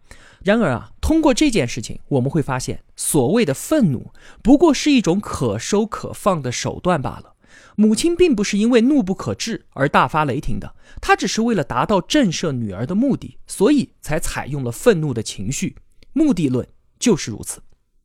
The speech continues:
当我们摒弃了原因论，相信了目的论之后，青年的这一位朋友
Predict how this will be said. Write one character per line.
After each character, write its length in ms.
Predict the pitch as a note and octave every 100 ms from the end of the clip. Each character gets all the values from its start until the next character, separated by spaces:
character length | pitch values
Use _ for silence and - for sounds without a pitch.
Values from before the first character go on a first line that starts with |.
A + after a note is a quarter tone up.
| _ _ - _ _ -
当 180 | - F4+
我 100 | D#4+
们 140 | E3+ G#3
摒 260 | E4 C#4+
弃 160 | F3 E3
了 120 | B2
原 200 | G#2+ A#2+
因 160 | F#3 G#3+
论， 200 | D#3+ -
相 320 | - - A#3+ B3+
信 180 | B3
了 80 | F3+
目 220 | F3 A3+
的 100 | E3+
论 180 | C#3+ C3+
之 140 | G#2+ D#3+
后， 260 | F3 - - - -
青 240 | - F4+ F4
年 180 | F3+
的 60 | E3
这 160 | F3+ G#3+
一 80 |
位 160 | E3+ E3+
朋 300 | - A2+ C3
友 200 | F3+